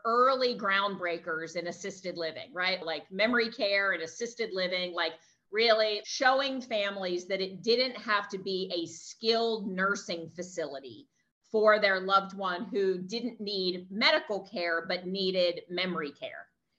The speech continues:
right? And so we're on the cutting edge of that. And so I, I, like, very early on, I, I am at my core an innovator, a disruptor. I'm very much attracted to any opportunity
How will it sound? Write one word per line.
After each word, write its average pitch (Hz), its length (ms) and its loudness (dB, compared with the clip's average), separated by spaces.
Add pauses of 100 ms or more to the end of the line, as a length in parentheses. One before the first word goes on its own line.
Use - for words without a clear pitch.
(140)
right? 190 240 2
And 190 120 -4
so 214 100 2
we're 277 260 2
on 311 120 6
the 277 60 0
cutting 220 360 0
edge 185 220 -2
of 190 100 -8
that. 165 260 0
And 180 160 -8
so 202 340 2 (520)
I, 247 120 6 (100)
I, 262 300 6 (260)
like, 202 240 2
very 262 520 2
early 226 360 0
on, 185 640 -2
I, 208 80 0 (120)
I 220 120 4
am 208 580 0
at 202 160 -2
my 180 180 -2 (120)
core 269 600 -2
an 180 120 -4
innovator, 208 680 -2 (160)
a - 60 -4
disruptor. 185 880 -4 (280)
I'm 190 300 -4
very 233 380 2
much 220 260 0
attracted 202 1000 -4
to 285 360 -4
any 226 280 2
opportunity 196 960 -2